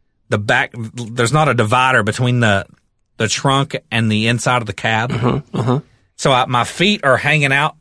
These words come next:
Speaker 1: into the cab, and my head and shoulders and everything are in the trunk. <laughs> And I go to sleep. And my girlfriend lost me. She didn't know where I was. So she just leaves with one of her girlfriends. And then everybody else also leaves. And, and my ex now, she's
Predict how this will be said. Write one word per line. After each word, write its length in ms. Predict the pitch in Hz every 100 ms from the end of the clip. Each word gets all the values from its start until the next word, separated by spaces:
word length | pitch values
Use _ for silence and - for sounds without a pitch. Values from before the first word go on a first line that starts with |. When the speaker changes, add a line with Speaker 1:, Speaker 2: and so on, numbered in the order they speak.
| -
Speaker 1:
into 180 | 123 127
the 100 | 110
cab, 360 | - 143 135 127
and 100 | 113
my 160 | 110
head 240 | 117 143 131
and 100 | -
shoulders 300 | 143 143 117
and 80 |
everything 400 | 110 107 117 110
are 100 | 104
in 80 | 117
the 100 | 107
trunk. 440 | - 123 110 98 - -
<laughs> 80 | - - - - - - - - _ _ -
And 140 | 110
I 140 | 101 107
go 160 | 127
to 60 | 120
sleep. 500 | - 127 113 76 _ _ _ _ _ _ _ _ -
And 180 | 131 135
my 140 | 123
girlfriend 360 | 160 208 151 127
lost 280 | 117 98 -
me. 160 | 92
She 160 | - 117
didn't 100 | 113
know 140 | 107
where 160 | 110 104
I 60 |
was. 580 | 98 110 107 107 - - _ _ -
So 120 | -
she 160 | 110 156
just 220 | 147 131
leaves 200 | 131 117
with 120 | 107
one 120 | 127
of 100 | 127
her 120 | 127 117
girlfriends. 760 | 127 110 - 107 95 92 - _ _ _ -
And 120 | 131
then 60 |
everybody 400 | 175 175 160 151
else 220 | 151 147 147
also 260 | 143 139
leaves. 340 | 113 110 117 110
And, 200 | 107 - -
and 320 | 110 104 - _ _
my 180 | 107 107
ex 280 | 143 - -
now, 300 | 107 101 98
she's 340 | - 92 113